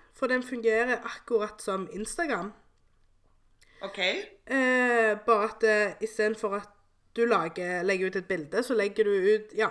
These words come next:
Speaker 1: du legger ut et bilde, og det er på en måte annonsen din, eh, på det plagget, eller, ja, den tingen du vil selge.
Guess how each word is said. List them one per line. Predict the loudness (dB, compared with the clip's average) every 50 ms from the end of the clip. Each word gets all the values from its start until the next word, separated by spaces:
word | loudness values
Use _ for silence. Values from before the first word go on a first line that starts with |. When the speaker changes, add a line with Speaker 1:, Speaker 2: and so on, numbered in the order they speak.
| -2 -4
Speaker 1:
du | -2 0
legger | 0 0 0 -2
ut | -4 -4 -4
et | -2
bilde, | -2 -2 -2 -2 -4 -2 0
og | 0 0 0
det | -2 -2 -2 -2 -2
er | -4
på | -6 -8
en | -10 -10
måte | -10 -10 -10 -8
annonsen | -8 -6 -6 -6 -8 -8 -10 -10 -8 -6 -2 -2
din, | -2 -2 -4 -6 -10 -12 -20 -20 _ -20 -20 -20 -20 -20 -20 -20 -20 _ _ _ -10
eh, | -8 -6 -4 -4 -4 -6 -6
på | -6 -6 -4 -2
det | -2 -4 -4
plagget, | -4 -4 -4 -4 -6 -8 -14 -8 -4 -2 -2 0 0 -2 -2
eller, | -2 -4 -4 -6 -8 -10 -16 -20 -20 _ -8
ja, | -8 -8 -8 -8 -8
den | -6 -6 -4
tingen | -2 -2 0 2 2 0 0
du | 0 -4
vil | -4 -6 -8
selge. | -6 -8 -8 -6 -6 -6 -4 -4